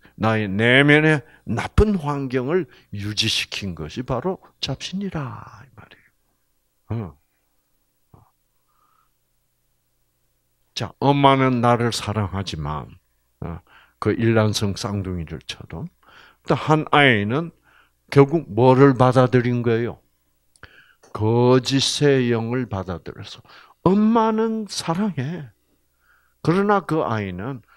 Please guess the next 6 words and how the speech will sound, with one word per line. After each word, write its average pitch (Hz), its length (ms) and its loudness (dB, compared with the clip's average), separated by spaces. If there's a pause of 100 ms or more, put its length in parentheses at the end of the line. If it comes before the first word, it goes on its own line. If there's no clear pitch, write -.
(120)
우리 156 260 8
엄마는 143 580 4
나를 120 300 -2
사랑하지 98 680 -10
않는다." 104 560 -12 (1080)
라고 196 600 4